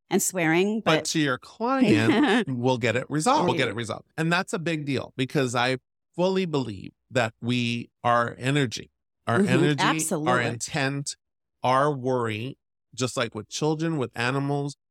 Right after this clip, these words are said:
Speaker 2: with anything, is palpable. People pick it up.
Speaker 1: Exactly,
Speaker 2: And, and,
Speaker 1: exactly.
Speaker 2: and so your client can tell
Speaker 1: How hard I work.
Speaker 2: uh, how hard you work, but they can tell if you're nervous, "Oh,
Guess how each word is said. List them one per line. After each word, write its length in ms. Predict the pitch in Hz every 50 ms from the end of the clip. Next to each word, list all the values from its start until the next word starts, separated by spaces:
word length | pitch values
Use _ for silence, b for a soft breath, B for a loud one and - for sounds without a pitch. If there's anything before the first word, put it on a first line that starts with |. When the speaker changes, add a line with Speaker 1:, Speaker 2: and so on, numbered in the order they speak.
| _ -
Speaker 2:
with 300 | 113 120 117 117 - _ -
anything, 560 | 131 139 151 160 156 - - 104 98 98 104 - _ _ _ -
is 300 | 131 127 120 110 95 - _ _ _ -
palpable. 560 | 110 139 151 208 - 180 - - - - _ _ _ -
People 320 | - 170 160 - - 156 156
pick 240 | - 147 135 - -
it 80 | 139
up. 200 | 139 139 - - _ _ _ -
Speaker 1:
Exactly, 520 | - 202 208 180 220 240 240 240 - 190 143
Speaker 2:
And, 120 | 139 131
and, 60 | 127 -
Speaker 1:
exactly. 460 | 190 202 - 123 127 123 117 165 147
Speaker 2:
and 160 | 127 127 131 120
so 400 | - - - 139 131 127 123 123
your 180 | 120 117 113 107
client 600 | - - - - 170 196 202 180 151 131 120 113
can 200 | - 135 120 120
tell 500 | - - 135 104 92 90 95 113 147 - _ _ _
Speaker 1:
How 180 | - - 175 170
hard 280 | 175 185 165 170 156 165
I 80 | 180
work. 280 | 190 214 262 320 269 - -
Speaker 2:
uh, 80 | 147 143 - _ _
how 160 | - - 147 139
hard 220 | 131 147 143 127
you 80 | 131 123
work, 160 | 113 117 117
but 180 | - 143 135 -
they 120 | 139 135
can 160 | - - 151
tell 220 | 139 - 139 113 117
if 120 | 104 -
you're 200 | 117 117 147 190
nervous, 440 | 190 175 143 127 117 127 131 - - -
"Oh, 260 | - 135 123 117 110